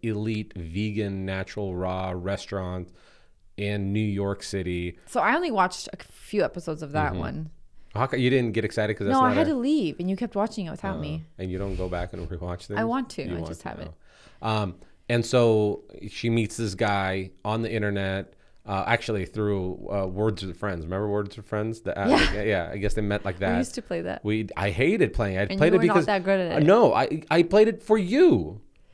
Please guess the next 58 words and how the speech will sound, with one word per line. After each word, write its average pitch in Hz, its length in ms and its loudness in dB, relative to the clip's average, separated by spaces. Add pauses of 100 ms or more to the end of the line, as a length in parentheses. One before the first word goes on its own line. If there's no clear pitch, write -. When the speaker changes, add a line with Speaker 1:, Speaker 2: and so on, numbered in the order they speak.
(160)
Speaker 1:
'cause 156 160 6
you 220 220 6
loved 110 260 6
Words 98 260 0
With 104 120 -4
Speaker 2:
I - 20 -16
Speaker 1:
Friends. 90 320 0
You 117 60 4
Speaker 2:
know. 143 80 6
Speaker 1:
were, 156 100 6
you 135 240 2
Speaker 2:
Like, 160 100 6
"We 160 80 10
should 151 120 6
Speaker 1:
were, - 80 2
Speaker 2:
play. 311 420 0
Speaker 1:
yeah, - 0 -
Speaker 2:
You 180 140 8
Speaker 1:
and 180 80 8
I - 20 8
Speaker 2:
wanna 147 140 6
Speaker 1:
was 147 100 6
Speaker 2:
play 147 140 8
Speaker 1:
like, 131 120 -4
I'm 135 100 2
Speaker 2:
me?" 139 40 2
Speaker 1:
like, 123 120 2
"I 131 120 4
suck." 123 440 2
So 131 120 2
literally, 131 640 4
I 151 100 8
had 156 140 0
multiple 135 400 0
people 101 240 -2
ask 92 160 -2
me 104 60 -6
to 90 60 -8
play 95 120 -8
Words 85 240 -6
With 78 80 -8
Friends, 60 340 -14 (440)
which 92 180 -8
is - 180 -10
weird. 85 280 -6
Why 82 160 -4
would 87 120 -4
I 82 100 -2
have 78 260 -8
s-, - 120 -20
a 90 40 -16
bunch 80 180 -12
of 82 60 -12
people, 80 320 -10
like, 80 180 -10 (380)
Speaker 2:
Everybody 170 320 0
played 147 240 -8
it 143 60 -10